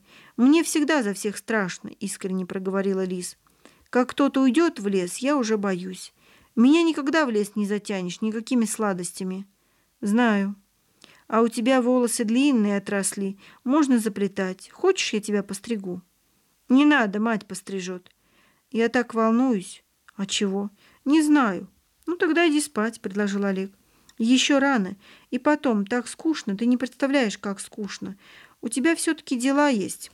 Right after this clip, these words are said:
а я всё должна с этой сумасшедшей Кристиной сидеть. Мне скучно,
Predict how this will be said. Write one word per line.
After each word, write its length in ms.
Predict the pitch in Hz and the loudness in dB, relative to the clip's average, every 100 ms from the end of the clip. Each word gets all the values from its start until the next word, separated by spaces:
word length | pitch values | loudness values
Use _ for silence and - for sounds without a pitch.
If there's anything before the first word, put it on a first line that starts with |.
| _ | _
а 160 | - | 2
я 180 | 247 285 | 4 4
всё 160 | 285 277 | 2 2
должна 300 | 247 247 262 | 2 2 0
с 80 | 262 | -2
этой 180 | 240 | -4
сумасшедшей 560 | 226 233 226 220 254 233 | -4 -2 -2 -2 -4 -4
Кристиной 540 | 220 208 - 226 208 | -4 -4 -2 2 2
сидеть. 520 | 196 - 190 190 196 - _ - _ | 0 -4 -6 -6 -6 -12 _ -20 _
Мне 220 | 247 302 | 4 4
скучно, 600 | 320 - 339 302 233 208 | 4 0 -2 0 -2 -2